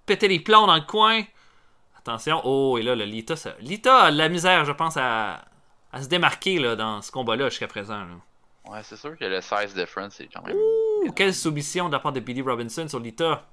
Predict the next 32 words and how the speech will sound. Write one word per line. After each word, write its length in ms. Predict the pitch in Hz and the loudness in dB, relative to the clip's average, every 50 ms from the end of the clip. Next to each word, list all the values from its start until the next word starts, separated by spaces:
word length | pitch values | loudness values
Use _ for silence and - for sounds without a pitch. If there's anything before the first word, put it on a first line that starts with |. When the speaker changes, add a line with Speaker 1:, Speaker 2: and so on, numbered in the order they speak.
| - | -20
Speaker 1:
Ouh, 300 | - 135 139 143 131 113 | -16 -14 -12 -10 -10 -10
ça 100 | 110 - 107 | -10 -8 -8
a 20 | 120 | -8
l'air 80 | 131 | -8
de 40 | 117 | -8
faire 180 | - 120 110 110 | -8 -8 -6 -4
mal. 220 | 117 143 139 110 92 | -4 -4 -4 -4 -6
Speaker 2:
Ouais, 60 | - - | -8 -10
ça 280 | - - - - - 143 | -14 -18 -20 -10 -4 4
fait 40 | 143 254 | 8 8
Speaker 1:
Oh ! 100 | 240 123 | 8 8
Speaker 2:
beaucoup, 300 | - - 170 170 165 165 139 | 6 2 -8 -14 -14 -14 -16
ça. 160 | - - 113 113 - - - - _ _ _ - | -14 -14 -16 -16 -18 -20 -20 -20 _ _ _ -2
Speaker 1:
Rolling 420 | 151 196 226 240 254 254 233 220 | 4 6 6 8 6 4 2 4
pin 220 | 254 254 262 254 | 6 6 6 6
sur 180 | - - 247 233 | 6 2 2 2
Kojika. 580 | - 247 196 226 226 - 277 262 196 - - - | 4 2 0 0 6 10 10 10 10 8 2 -6
Oh, 480 | - 160 190 196 190 190 185 175 170 151 | 0 4 6 8 10 10 10 10 8 6
Kojika 300 | 156 160 143 - - 147 | 2 0 -2 0 0 0
s'en 140 | 139 139 131 | 0 0 -2
sort, 340 | 120 - 147 151 151 131 107 | 0 4 4 6 6 4 2
mais 80 | 107 107 | 0 -4
de, 80 | 120 | -4
Speaker 2:
Oh. 120 | 120 - 120 | -6 -6 -6
Speaker 1:
de 80 | 127 | -8
peine 180 | 120 - 147 143 | -4 -2 -2 -2
et 60 | 139 | -2
de 40 | 135 | -2
misère. 500 | 139 127 143 156 175 170 135 95 90 - _ _ _ _ _ _ _ _ _ _ - | -2 2 4 4 4 4 2 -2 -4 -10 _ _ _ _ _ _ _ _ _ _ -14
Speaker 2:
Il 40 | |
était 120 | 90 101 101 | -12 -10 -8
chanceux. 360 | - 107 98 92 - - - | -4 -4 -4 -6 -6 -12 -20